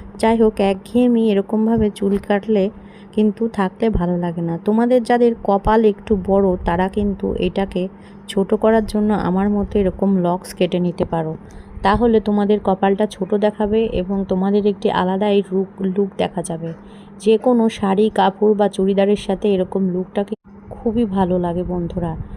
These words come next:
অবশ্যই এরম করে কেটে দেখতে পারো।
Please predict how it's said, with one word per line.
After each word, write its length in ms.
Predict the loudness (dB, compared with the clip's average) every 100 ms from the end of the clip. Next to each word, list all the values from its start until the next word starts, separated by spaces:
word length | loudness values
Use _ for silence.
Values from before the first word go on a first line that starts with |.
| -12 -4
অবশ্যই 540 | 2 2 2 2 2 2
এরম 260 | 0 0 0
করে 220 | 2 2 2
কেটে 300 | -2 -4 -2
দেখতে 320 | -4 -6 -8
পারো। 280 | -6 -8